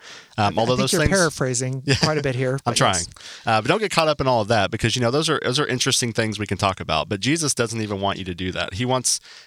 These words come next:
Speaker 1: uh, you to realize that the main point of this, of this verse is that you need to be faithful to what God has in front of you until he returns, right? He says this over and over again, so many different times. He tells them here, "Be like the one who is watching somebody's house,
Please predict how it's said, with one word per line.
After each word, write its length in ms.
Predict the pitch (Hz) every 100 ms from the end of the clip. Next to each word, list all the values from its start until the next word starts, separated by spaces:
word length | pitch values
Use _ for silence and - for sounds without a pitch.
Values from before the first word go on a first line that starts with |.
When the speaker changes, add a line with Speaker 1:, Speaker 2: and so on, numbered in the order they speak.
| -
Speaker 1:
uh, 60 |
you 120 | 101 113
to 80 |
realize 340 | 107 101 95 92
that 80 | 98
the 60 |
main 220 | 101 107
point 160 | 101 110
of 40 |
this, 200 | 98 92 - _ -
of 100 | 95
this 160 | 98 -
verse 520 | 110 143 107 - - - - -
is 80 |
that 80 | 113
you 60 | 127
need 100 | 139
to 40 |
be 100 | 135 135
faithful 520 | - 151 - 104 107
to 140 | -
what 160 | 110 104
God 180 | 107 107
has 220 | 104 101
in 60 | 104
front 240 | - 151
of 80 | 117
you 160 | 90 90
until 280 | 92 107 95
he 100 | 101
returns, 600 | 90 - 113 92 - - _ -
right? 100 | 107
He 60 |
says 220 | 127 143 127
this 120 | 113
over 240 | 117 123
and 100 | 127
over 180 | 123 120
again, 340 | 101 95 90 87 - -
so 220 | - 127
many 140 | 143 139
different 240 | 135 117
times. 320 | 127 113 92
He 60 | 104
tells 200 | 120 117
them 120 | 113
here, 280 | 113 113 92 - - - -
"Be 120 | 120
like 200 | 139 139
the 80 | 151
one 240 | 120 110
who 100 | 113
is 140 | 104 98
watching 400 | 101 107 127 113
somebody's 480 | 120 113 107 110
house, 480 | - 95 90 - -